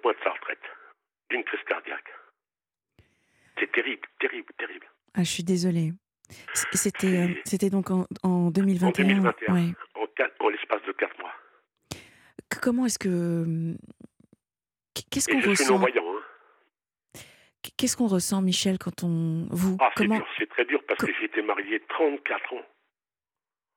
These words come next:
Speaker 1: Et
Speaker 2: Oui.
Speaker 1: deux jours. Oui, c'est terrible.
Speaker 2: Et, euh, comment est-ce que vous avez, euh, affronté le deuil à la fois de votre
Speaker 1: J'ai
Speaker 2: sœur
Speaker 1: été,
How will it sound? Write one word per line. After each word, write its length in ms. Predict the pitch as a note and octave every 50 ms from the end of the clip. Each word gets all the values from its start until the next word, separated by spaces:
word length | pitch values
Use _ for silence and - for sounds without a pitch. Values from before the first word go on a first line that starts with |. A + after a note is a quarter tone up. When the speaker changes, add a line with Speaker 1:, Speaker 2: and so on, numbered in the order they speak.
| _ _ -
Speaker 1:
Et 120 | - F#3
Speaker 2:
Oui. 80 | F3+ F3
Speaker 1:
deux 140 | C3 C3+ -
jours. 220 | - - - - - _ _ - - _ _ _ _ _ _ _ _ -
Oui, 100 | - - - _ _ - -
c'est 120 | - - -
terrible. 260 | - - - - - - - _ _ _ _ _ _ _ _ _ - - - _ - - - - _ _ _ _ -
Speaker 2:
Et, 200 | F#3+ F#3 F#3 F#3
euh, 420 | F3+ F3+ F3+ F3+ F3+ F3+ F3 - - - - _ _ _ _ _ _ _ _ -
comment 240 | A3 G#3 G#3+ A3
est-ce 120 | A3 G#3+ -
que 100 | - G3+
vous 200 | G3 F#3+ F3+ F#3
avez, 380 | F3 E3 F3+ F3+ F#3 F#3 F3+
euh, 280 | E3+ E3 E3 E3 E3 E3+ - - _ _ _ _ _ _ _ _ _ _ _ _ _ _ -
affronté 480 | F#3 F3+ - - G3 F#3 - G#3 G3+
le 100 | F#3 F#3+
deuil 400 | F3 E3 F#3 F#3 G3 G#3+ A#3 A3+ -
à 100 | F3+ F3+
la 80 | F3 E3+
fois 160 | - F#3 F3
de 40 | D#3+
votre 200 | F3 - - -
Speaker 1:
J'ai 60 | F3
Speaker 2:
sœur 300 | - - G3 F#3+ G3 G3+
Speaker 1:
été, 80 | G3+